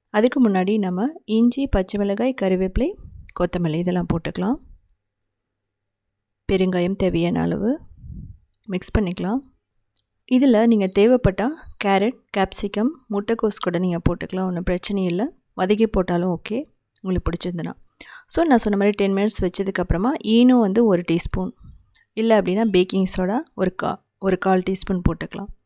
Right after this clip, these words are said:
So, இதை நல்லா மிக்ஸ் பண்ணுங்க. அப்படி மிக்ஸ் பண்ணும்போது நல்ல அந்த ஏர் பபிள்ஸ் எல்லாம் ஃபார்ம் ஆகி நல்ல ஃப்ளஃபியா வரும். இது வந்து பார்த்தீங்க அப்படின்னா, இன்ஸ்டன்ட்டா பண்றதுனால நம்ம அப்படியே வந்து ஊத்த முடியாது. இல்ல அப்படின்னா, ஒரு ரெண்டு மணி நேரம் நீங்க வச்சிருந்து ஊத்துனீங்கன்னா கூட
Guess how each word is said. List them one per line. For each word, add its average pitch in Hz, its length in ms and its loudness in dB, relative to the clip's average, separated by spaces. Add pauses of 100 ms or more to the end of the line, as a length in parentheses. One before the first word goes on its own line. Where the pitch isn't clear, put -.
(680)
So, - 140 -6
இதை 208 140 0
நல்லா 190 220 2
மிக்ஸ் 202 280 0
பண்ணுங்க. 196 460 0 (440)
அப்படி 196 260 0
மிக்ஸ் 226 300 2
பண்ணும்போது 208 540 2 (640)
நல்ல 220 300 2
அந்த 202 220 2
ஏர் 202 100 0
பபிள்ஸ் 202 380 0
எல்லாம் 196 300 0
ஃபார்ம் 190 220 -2
ஆகி 190 240 0
நல்ல 202 300 0 (100)
ஃப்ளஃபியா 180 380 0
வரும். 165 360 -6 (500)
இது 214 180 -2
வந்து 233 160 2 (100)
பார்த்தீங்க 220 220 -2
அப்படின்னா, 190 640 -2 (560)
இன்ஸ்டன்ட்டா 254 560 4
பண்றதுனால 190 760 0 (440)
நம்ம 190 240 -2
அப்படியே 220 380 0
வந்து 180 320 -2
ஊத்த 185 140 -6
முடியாது. 180 640 -6 (960)
இல்ல 262 280 0
அப்படின்னா, 220 260 0
ஒரு 214 180 2
ரெண்டு 190 160 0
மணி 190 140 -2
நேரம் 208 180 0
நீங்க 202 240 0
வச்சிருந்து 208 400 0
ஊத்துனீங்கன்னா 180 420 -4
கூட 208 280 -4